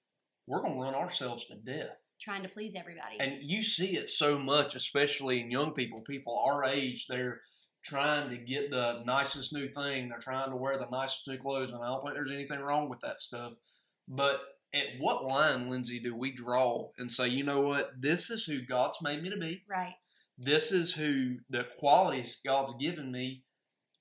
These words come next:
Speaker 1: and you attract the crowd that you can affect and that you can help.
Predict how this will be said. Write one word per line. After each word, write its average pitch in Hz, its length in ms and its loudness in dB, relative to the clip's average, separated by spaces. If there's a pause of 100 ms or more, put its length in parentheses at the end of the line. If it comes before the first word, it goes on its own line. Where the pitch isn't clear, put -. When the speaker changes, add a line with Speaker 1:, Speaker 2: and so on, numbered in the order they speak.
(240)
Speaker 1:
and 139 240 2
you 185 540 -2 (280)
attract 135 640 4
the 123 60 -6
crowd 151 720 6 (920)
that 131 300 0
you 185 200 2 (100)
can 135 280 -6
affect 170 680 0
and 131 140 -8
that 120 200 -8
you 160 160 -4
can 117 180 -12
help. 151 440 -4